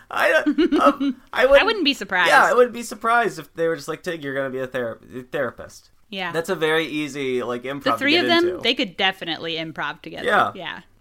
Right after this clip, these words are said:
Speaker 2: Yeah.
Speaker 1: I love seeing Tig.
Speaker 2: I was kind of, yeah, for sure. I was kind of ultimately confused <laughs> by all of the therapy because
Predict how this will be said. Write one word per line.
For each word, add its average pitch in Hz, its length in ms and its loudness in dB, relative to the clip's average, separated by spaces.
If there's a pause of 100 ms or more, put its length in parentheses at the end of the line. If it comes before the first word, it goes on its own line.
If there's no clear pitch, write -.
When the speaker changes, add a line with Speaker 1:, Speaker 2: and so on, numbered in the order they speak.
Speaker 2:
Yeah. 285 220 -6
Speaker 1:
I 190 40 0
love 180 220 2
seeing 113 220 -6
Tig. 190 140 -4
Speaker 2:
I 320 80 2
was 427 180 -2
kind 294 320 2
of, 277 260 -4 (340)
yeah, 262 280 0 (160)
for - 220 -4
sure. 269 240 -2
I 185 140 2
was 294 120 -10
kind 403 220 -6
of - 120 -8
ultimately 214 640 -8
confused 220 1160 -10
<laughs> 220 60 -2
by 254 260 -2 (440)
all 202 220 0
of 233 80 -4
the 240 80 -8
therapy 226 460 -2
because 226 440 -2